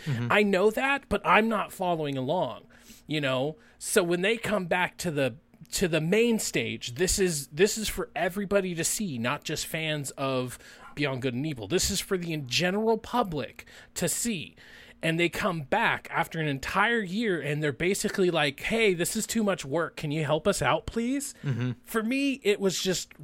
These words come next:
Speaker 2: really kind of frustrating, 'cause it's like, I wanted to see more.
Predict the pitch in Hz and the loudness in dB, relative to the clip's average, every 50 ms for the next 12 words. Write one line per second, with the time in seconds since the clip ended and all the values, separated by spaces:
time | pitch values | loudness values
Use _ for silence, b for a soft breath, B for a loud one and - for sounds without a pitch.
0 | 117 123 131 165 208 247 247 240 196 - - 214 202 175 - - - 185 156 - | -12 -6 -2 0 0 0 0 -2 -4 -4 -2 -2 -2 -2 -2 -2 0 0 0 0
1 | - - - 147 127 110 98 110 110 - 143 - 165 156 - 190 170 156 - - | -2 -4 -4 -4 -4 -4 -4 -6 -8 -10 -8 -8 -6 -4 -2 -2 -2 -2 -4 -8
2 | - _ - 156 180 170 190 214 233 247 226 208 202 180 - - 180 170 160 147 | -8 _ 4 4 4 4 2 2 2 0 0 -2 -2 -4 -4 -4 -4 -4 -4 -2
3 | 143 156 160 139 104 95 - | -2 0 0 0 -2 -4 -8